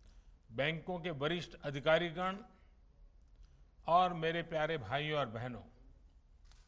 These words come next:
आज देश डिजिटल गवर्नेंस को एक नया आयाम दे रहा है। ई-रूपी वाउचर देश में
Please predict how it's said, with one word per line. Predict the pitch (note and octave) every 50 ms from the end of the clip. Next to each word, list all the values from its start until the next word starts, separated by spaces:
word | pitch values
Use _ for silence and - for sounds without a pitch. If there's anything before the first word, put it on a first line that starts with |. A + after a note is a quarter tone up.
| - - - - - - - - - -
आज | D3 D#3+ F3 F3
देश | D3 C3 C3+ E3+ F#3 G3 G#3 G#3 G3 - - - - - - - - - - - - - - - - - - - - - - - - - - - - - - - - -
डिजिटल | B2+ B2+ B2+ D#3+ E3+ D#3 F#3+ G#3+ - - A3+ A3 A3 G3+
गवर्नेंस | D3+ D3 C#3+ D3+ D#3+ E3 F3 F#3 F#3 F3+ - -
को | - D#3 B2+ G#2 - - - - - - - - - - - - - - - - - - - - - - - - - - - - - - - D#3
एक | E3 D#3+ D3
नया | D3 C#3 C3+ C#3 D3+ E3+ F3+ F#3+ G3 G3+ - -
आयाम | C#3+ D#3 D3+ D3+ E3+ F3+ F3+ F3 D#3+ C#3
दे | C3+ C#3 C3
रहा | A#2+ A#2 F#2+ - - A2 - -
है। | - - - - - - - - - - - - - - - - - - - - - - - - - - - - - - - - _ - - - - - - - - - - - -
ई-रूपी | G3+ G#3+ A3+ A#3 A#3+ A#3 F#3+ E3 F3 F3+ E3+ - G#3+ G3+ F#3+
वाउचर | D3+ C3+ C#3 C#3+ D#3 D#3 D3+ - D#3+ D#3+ C#3+ A#2 G2+ - - - - - - - - - - - - - - - - - - - -
देश | A#2 A2+ A2 C3 D#3+ F3+ F#3 D#3+ - -
में | F#3+ F3+ D3 A#2+ G#2+ A2